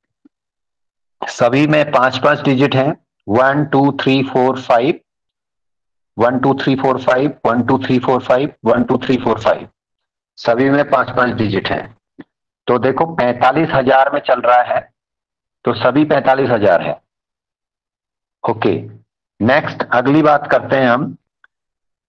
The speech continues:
फिर, आ, सैकड़े के जो स्थान पे है, वो चार है और यहाँ चार है। तो यहाँ हम देख पा रहे हैं कि यहाँ पे पांच है, तो सबसे बड़ी संख्या हो गई पैंतालीस हजार पांच सौ चार।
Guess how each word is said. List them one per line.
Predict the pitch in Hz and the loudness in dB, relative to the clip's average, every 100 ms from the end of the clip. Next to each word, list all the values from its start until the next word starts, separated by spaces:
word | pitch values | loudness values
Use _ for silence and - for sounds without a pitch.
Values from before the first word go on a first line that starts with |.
| _ _ _ - | _ _ _ -4
फिर, | 151 165 170 - - - - | 0 2 0 -4 -14 -14 -2
आ, | 110 110 104 - - - | 2 2 0 -6 -12 -18
सैकड़े | - 127 131 139 175 | -4 -2 0 2 2
के | 175 | 2
जो | 160 165 | 2 0
स्थान | 165 - 139 139 | 0 0 0 2
पे | 147 | 2
है, | |
वो | 143 147 | 2 0
चार | - 127 131 135 | 2 4 4 2
है | 135 254 _ _ _ _ _ _ _ - - _ _ _ _ _ - | 0 -2 _ _ _ _ _ _ _ -18 -18 _ _ _ _ _ 0
और | 117 117 117 107 - _ _ | 4 4 2 -2 -16 _ _
यहाँ | 101 127 131 | -2 0 0
चार | 131 123 95 95 | 2 4 4 2
है। | |
तो | 87 117 | 0 2
यहाँ | 117 131 147 | 2 2 2
हम | 147 | 2
देख | 131 131 | 0 0
पा | 135 127 | 2 2
रहे | 147 | 0
हैं | 151 | 0
कि | |
यहाँ | 143 123 | 2 2
पे | - | 0
पांच | 127 120 127 - | 0 0 0 -2
है, | 139 | -4
तो | 135 | -4
सबसे | 131 - - 135 | -2 -4 -2 -2
बड़ी | 123 127 | 0 0
संख्या | 120 113 117 | -2 -2 2
हो | 104 | 2
गई | 110 139 | 2 -2
पैंतालीस | - 110 113 117 113 | 0 0 0 0 0
हजार | 104 110 - | 0 0 0
पांच | 104 104 98 | 0 -2 -2
सौ | 104 | -4
चार। | 104 82 71 | 0 0 -2